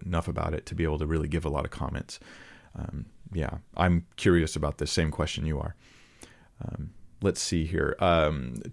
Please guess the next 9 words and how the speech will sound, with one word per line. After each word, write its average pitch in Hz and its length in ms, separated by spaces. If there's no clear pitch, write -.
and 104 180
by 156 120
the 175 60
way, 143 100
thanks 185 200
for - 260
joining 131 300
me. 87 200
Um, 98 540